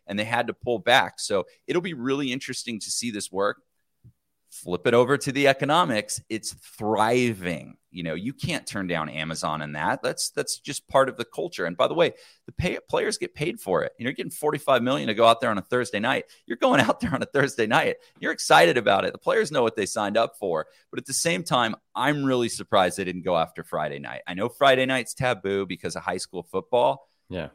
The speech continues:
Speaker 1: It's, it's coming. It's coming, and it's gonna come quick. And I would have gone after Friday in the first place. That is a huge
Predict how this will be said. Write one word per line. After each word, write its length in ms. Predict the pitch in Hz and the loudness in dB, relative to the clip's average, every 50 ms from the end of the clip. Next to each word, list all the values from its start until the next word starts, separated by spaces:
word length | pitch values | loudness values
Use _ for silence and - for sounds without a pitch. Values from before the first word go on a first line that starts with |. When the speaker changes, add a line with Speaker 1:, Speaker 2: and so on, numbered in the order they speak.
| _ _ _ - | _ _ _ -6
Speaker 1:
It's, 260 | 117 - - - - _ _ - | -6 -4 -6 -10 -20 _ _ -4
it's 180 | 113 104 - - | -4 -4 -2 -2
coming. 360 | - 131 101 82 69 - - _ _ _ _ _ _ - | 0 2 2 0 0 -6 -12 _ _ _ _ _ _ -10
It's 160 | 104 - - | -10 -8 -6
coming, 440 | - 117 110 120 135 139 135 143 - _ | -2 -2 -2 0 -2 -2 -4 -6 -10 _
and 80 | - 98 | -10 -10
it's 120 | 92 - | -8 -8
gonna 160 | - 107 98 | -8 -8 -8
come 240 | - - 104 95 90 | -6 -6 -6 -6 -6
quick. 440 | - - - 110 113 120 - - - _ _ _ | -4 -2 2 2 2 2 0 -4 -14 _ _ _
And 80 | - 104 | -6 -4
I 160 | - - 117 | 2 4 4
would 160 | 131 135 127 | 4 4 4
have 60 | 120 | 2
gone 160 | 117 120 117 113 | 0 0 0 0
after 240 | 107 104 - 110 | 0 -2 -4 -6
Friday 400 | - - - 110 101 101 104 107 | -8 -4 0 2 2 4 4 2
in 80 | 101 95 | 0 -2
the 80 | 90 85 | -4 -6
first 320 | - - 110 117 - - | -4 -4 -4 -4 -4 -6
place. 220 | - 123 123 120 | -6 -6 -6 -6
That 120 | - 101 101 | -6 -8 -8
is 140 | 95 82 87 | -8 -8 -8
a 40 | |
huge 640 | 85 85 - - - - 143 143 151 156 156 87 | -10 -10 -12 -18 -14 -12 -10 -8 -8 -8 -8 -10